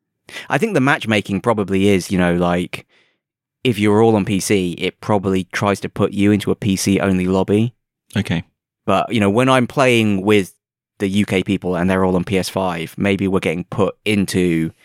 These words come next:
Speaker 1: you know, cross-platform lobbies. And thus everyone's using the in-game voice because,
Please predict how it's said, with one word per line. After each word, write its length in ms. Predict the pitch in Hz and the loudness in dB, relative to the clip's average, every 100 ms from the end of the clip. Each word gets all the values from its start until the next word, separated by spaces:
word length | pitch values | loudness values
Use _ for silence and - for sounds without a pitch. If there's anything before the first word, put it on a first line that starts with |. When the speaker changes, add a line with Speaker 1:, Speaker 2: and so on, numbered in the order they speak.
| _ _ _ _ _ _ _ _ | _ _ _ _ _ _ _ _
Speaker 1:
you 100 | 107 | -2
know, 300 | 92 82 82 80 | 0 2 0 -2
cross-platform 760 | - 104 - - 95 - 90 85 | -4 -4 -4 -4 -4 -4 -6 0
lobbies. 640 | 92 85 73 55 - - _ _ _ _ _ _ - | -2 -2 -8 -12 -16 -18 _ _ _ _ _ _ -8
And 240 | 101 98 | -4 -4
thus 320 | 85 101 92 - - | -2 -2 -2 -8 -4
everyone's 480 | 113 95 92 90 | -4 -2 -4 -4
using 640 | 95 101 90 87 87 87 85 _ _ _ _ _ _ _ _ | -2 0 0 0 0 -4 -8 _ _ _ _ _ _ _ _
the 140 | - | -6
in-game 500 | 95 101 92 92 90 87 | -2 0 0 0 0 0
voice 380 | 90 87 - | -2 -2 -8
because, 640 | - 90 - 90 85 - | -10 -8 -2 -2 -4 -10